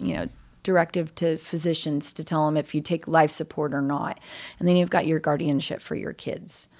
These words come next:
And so we don't teach our service members this. And I realized that that should probably change, considering the fact that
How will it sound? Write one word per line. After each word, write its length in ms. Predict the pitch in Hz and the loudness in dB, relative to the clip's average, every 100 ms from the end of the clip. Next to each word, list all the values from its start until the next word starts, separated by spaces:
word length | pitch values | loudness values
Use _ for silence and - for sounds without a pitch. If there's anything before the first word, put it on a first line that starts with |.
| - - - - - | -20 -20 -20 -18 0
And 220 | 180 165 | 2 2
so 480 | - 180 165 160 - _ _ _ _ _ - | 6 6 8 6 0 _ _ _ _ _ -4
we 160 | 165 | 2
don't 200 | 190 208 | 2 2
teach 600 | - 175 180 - - - - _ - | 0 -4 -4 -6 -8 -10 -16 _ -10
our 120 | - | -8
service 360 | - - - - | -6 -6 -8 -8
members 360 | - - - - | -8 -8 -10 -10
this. 400 | - - - - _ _ _ _ - | -12 -10 -14 -16 _ _ _ _ -8
And 560 | 160 147 147 139 139 - _ - | -2 0 2 0 -2 -10 _ 2
I 140 | 165 | 4
realized 720 | 175 175 156 147 143 151 - | 6 6 4 4 2 0 -2
that 340 | - 139 127 - _ _ _ _ _ _ _ _ _ _ _ _ - | 0 2 0 -2 _ _ _ _ _ _ _ _ _ _ _ _ -4
that 240 | 131 - | -4 -4
should 200 | - 135 | -6 -4
probably 480 | - - 139 - 196 | -6 -6 -8 -8 -8
change, 540 | - 151 - - - _ | -8 -8 -10 -16 -18 _
considering 640 | - 165 - 165 160 139 139 | -2 -2 2 2 2 2 0
the 100 | 143 | 0
fact 560 | 156 151 160 _ - | 0 0 -2 _ 0
that 320 | - 139 117 | 4 4 4